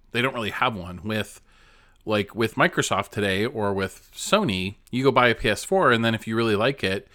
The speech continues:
you buy a P S four Pro or you go to the P S five. Um, Microsoft, same thing. Xbox S, Xbox X, and then Scarlet. There's nowhere really to go with Stadia. I mean, I guess you go from ten eighty p to four K maybe, but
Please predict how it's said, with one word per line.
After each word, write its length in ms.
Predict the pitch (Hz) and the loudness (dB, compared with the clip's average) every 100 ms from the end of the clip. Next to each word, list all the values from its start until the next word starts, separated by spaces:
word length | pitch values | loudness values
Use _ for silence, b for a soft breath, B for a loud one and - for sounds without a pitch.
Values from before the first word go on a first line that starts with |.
| b b b | b b b
you 100 | 110 | -4
buy 160 | 98 101 | 2 2
a 60 | |
P 160 | 98 98 | 2 -4
S 100 | 90 | -4
four 180 | - 90 | -4 -6
Pro 380 | - 175 160 156 | 0 2 4 6
or 100 | 127 | 4
you 100 | 101 | 2
go 120 | 101 | -2
to 80 | 95 | -2
the 80 | 92 | -4
P 160 | 110 95 | -2 -2
S 140 | - | -4
five. 540 | - 117 82 78 - - b b b b - | -4 -2 -2 -4 -18 -20 b b b b -4
Um, 500 | 92 90 87 90 - | 0 0 -2 -6 -10
Microsoft, 540 | 67 113 107 - 92 85 | -12 0 0 2 -2 -2
same 200 | - 98 | -2 -2
thing. 240 | - 87 | -2 -6
Xbox 640 | 76 95 - 92 90 - - 80 | -4 -6 -4 -2 -2 -4 -10 -2
S, 420 | 104 107 - - 92 | 0 0 -4 -6 -6
Xbox 440 | 92 - 85 - 95 | -8 -8 -8 -6 0
X, 300 | 101 - 107 | 0 0 -8
and 140 | 92 | -6
then 220 | 92 92 | -6 -8
Scarlet. 560 | 85 - 127 87 55 - b b b b b b _ _ _ - | -8 0 0 0 -10 -20 b b b b b b _ _ _ -4
There's 300 | 107 131 123 | 4 4 6
nowhere 300 | 156 143 127 | 2 4 2
really 320 | 117 123 117 | 2 2 0
to 80 | 95 | -2
go 300 | 85 92 113 | -4 -2 0
with 180 | 208 - | -2 -4
Stadia. 480 | - 220 220 220 | -6 -6 -4 -2
I 60 | 202 | 0
mean, 100 | 165 | 2
I 40 | 135 | 2
guess 180 | 131 | 0
you 80 | 135 | 2
go 100 | 127 | 2
from 220 | 120 120 | 2 -2
ten 260 | 104 - 120 | -4 -4 0
eighty 200 | 117 107 | 0 0
p 200 | - 110 | -2 -4
to 80 | 110 | -4
four 240 | - 104 | -2 -4
K 300 | - 104 98 | -2 -4 -2
maybe, 400 | 120 151 165 175 | -4 -4 -6 -6
but 420 | 160 107 98 104 | -4 0 0 0